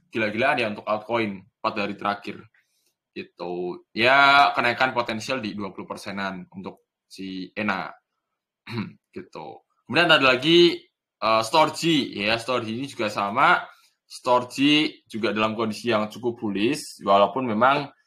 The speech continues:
eh, saat ini sedang berada di area resisten, jadi masih agak nunggu ya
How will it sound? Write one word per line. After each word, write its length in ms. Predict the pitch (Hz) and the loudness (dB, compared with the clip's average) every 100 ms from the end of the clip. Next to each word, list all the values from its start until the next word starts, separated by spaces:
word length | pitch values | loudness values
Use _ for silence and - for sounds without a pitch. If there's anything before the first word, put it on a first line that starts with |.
| _ _ _ _ | _ _ _ _
eh, 400 | 107 113 113 113 110 | 6 8 8 8 4
saat 240 | 123 120 135 | 4 2 0
ini 80 | |
sedang 260 | 135 127 131 | -6 -6 -4
berada 240 | 110 104 | -2 -2
di 160 | 107 117 | -2 -2
area 300 | 101 110 117 | -2 -2 -2
resisten, 500 | 113 113 113 98 113 | -4 -8 -8 -6 -6
jadi 240 | 101 110 | -6 -6
masih 480 | 117 107 104 104 101 | -2 -4 -4 -8 -8
agak 320 | - 101 98 | -6 -6 -6
nunggu 540 | 107 101 95 104 123 104 | -8 -8 -6 -6 -4 -4
ya 180 | 101 | -4